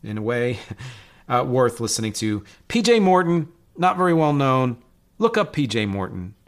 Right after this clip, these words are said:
That's all I'm gonna say. Recent Christmas album, awesome. That's how I discovered him.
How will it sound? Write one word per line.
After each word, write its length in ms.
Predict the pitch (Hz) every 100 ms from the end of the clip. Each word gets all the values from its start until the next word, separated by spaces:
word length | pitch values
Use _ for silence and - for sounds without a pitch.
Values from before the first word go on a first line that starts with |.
| _ _ _ _ -
That's 160 | 165
all 160 | 196 160
I'm 60 |
gonna 180 | 117 117
say. 520 | 101 110 101 101 95 - - -
Recent 380 | 165 202 180 165
Christmas 400 | 151 - 131 -
album, 400 | 120 113 113 113
awesome. 420 | 117 110 110 110
That's 200 | 110 104
how 120 | 113 107
I 60 |
discovered 500 | 101 98 - 135 127
him. 240 | 127 123